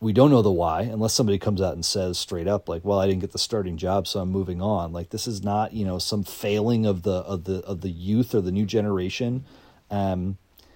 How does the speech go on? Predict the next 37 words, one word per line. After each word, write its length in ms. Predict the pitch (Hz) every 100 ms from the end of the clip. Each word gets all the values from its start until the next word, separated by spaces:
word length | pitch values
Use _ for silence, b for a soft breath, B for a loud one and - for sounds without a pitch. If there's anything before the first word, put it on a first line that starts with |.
| b
it, 220 | 98 - -
it 120 | 104
sucks 600 | - 123 143 - - -
when 460 | 110 104 95 92 95
you're 200 | 107 107
in 100 | 101
the 60 | 90
position 400 | 98 98 - 101
that 60 |
Northwestern 520 | 95 87 98 - 101
is 140 | 92 87
in 160 | 113
and 100 | 98
you're 120 | 90 87
hemorrhaging 440 | 110 110 95 95
more 180 | 98 104
than 120 | 92
you're 100 | 90
gaining, 460 | 92 110 131 101 95
but, 280 | 92 90 - B B B B -
uh, 280 | 98 95 90
this 260 | 101 -
is, 280 | 120 104 -
you 120 | 135
know, 180 | 98 113 - b b b b _ - -
the, 140 | 117 120
the, 180 | 147
the 160 | 127 123
players 340 | - 127 160
didn't 200 | 170 127
make 160 | 123 -
the 80 | 107
rules, 360 | 110 123 131
right? 300 | 113 127 160
This 220 | - 160 135
is, 180 | 120
uh, 360 | 120 117 113 117